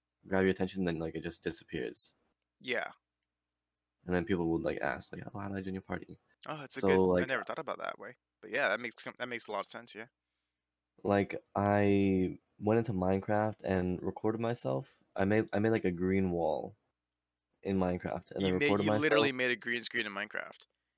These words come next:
Speaker 1: Yeah, yeah, yeah.
Speaker 2: <laughs> Okay, all right.
Speaker 1: And then put that animation in, uh, like, I had, like, I had text, like, slash P join a second.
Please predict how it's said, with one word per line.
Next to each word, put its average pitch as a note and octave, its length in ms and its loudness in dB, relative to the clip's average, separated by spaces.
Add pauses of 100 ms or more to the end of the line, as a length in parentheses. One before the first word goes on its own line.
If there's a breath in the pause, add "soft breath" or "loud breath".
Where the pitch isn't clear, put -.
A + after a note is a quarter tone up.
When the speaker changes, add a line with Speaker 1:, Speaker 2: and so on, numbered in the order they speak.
(180)
Speaker 1:
Yeah, G2+ 240 2
yeah, F#2 120 2
yeah. D#2 300 -2
Speaker 2:
<laughs> - 140 4
Okay, A2+ 320 0
all B2 200 2
right. G#2+ 300 -2 (600)
Speaker 1:
And G2+ 140 2
then G2 140 2
put - 260 2 (140)
that F#2+ 280 2
animation F#2 580 2
in, F2+ 220 -2
uh, F#2 60 -2 (180)
like, - 320 -4 (720)
I G2+ 80 0
had, G2 220 0 (100)
like, F#2+ 160 -4
I F#2 80 -2
had F#2 220 -2
text, E2+ 240 -8
like, D#2 140 -16
slash - 340 -14
P F2+ 100 -6
join E2 260 -6
a - 60 -16
second. - 440 -12